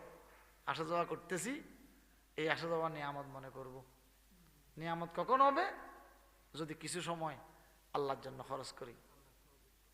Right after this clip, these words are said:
কার জন্য? আল্লাহর জন্য খরচ করি। আল্লাহকে ডাকবো, আল্লাহকে ডাকবো।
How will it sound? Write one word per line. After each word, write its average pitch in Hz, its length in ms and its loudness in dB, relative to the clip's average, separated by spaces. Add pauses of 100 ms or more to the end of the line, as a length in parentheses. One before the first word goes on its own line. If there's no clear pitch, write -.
(180)
কার 185 200 6
জন্য? 185 160 0 (720)
আল্লাহর 131 280 -2
জন্য 127 220 -12
খরচ 123 260 -10
করি। - 140 -12 (680)
আল্লাহকে 143 380 0
ডাকবো, 127 280 -4 (1000)
আল্লাহকে 156 340 6 (440)
ডাকবো। 127 300 -4